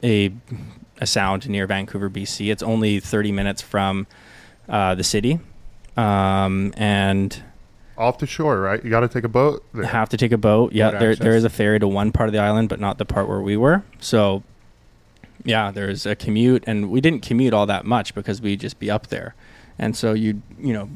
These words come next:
Speaker 1: get a bunch of groceries or whatever you needed and stock up, and then you'd be there for a while, and then you'd come back. And so that definitely, um, informed some of the reasons why we were homeschooled.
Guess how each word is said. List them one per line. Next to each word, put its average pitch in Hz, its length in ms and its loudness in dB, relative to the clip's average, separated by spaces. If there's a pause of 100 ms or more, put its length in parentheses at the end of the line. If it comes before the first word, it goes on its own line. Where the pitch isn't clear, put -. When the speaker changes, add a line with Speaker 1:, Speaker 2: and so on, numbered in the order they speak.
(220)
Speaker 1:
get 113 120 -4
a 104 40 -8
bunch 110 200 -10
of 107 60 -16
groceries 110 420 -6
or 113 60 -8
whatever 107 320 -6
you 107 160 -6
needed 110 440 -4
and 104 420 -4 (720)
stock - 360 0
up, 113 220 0
and 107 120 -2
then 101 100 -2
you'd 101 140 -4
be 104 100 0
there 101 140 0
for 107 140 -2
a 101 40 2
while, 98 200 0
and 101 80 -4
then 98 100 -6
you'd 98 140 -12
come 98 160 -6
back. 101 320 -2
And 101 120 -6
so 101 260 2 (440)
that 107 300 0
definitely, 101 880 0 (520)
um, 98 640 -4 (120)
informed 101 680 0
some 101 240 -4
of 95 80 -2
the 98 120 -4
reasons 98 340 -8
why 101 120 -10
we 101 140 -14
were 98 260 -12 (300)
homeschooled. - 460 -10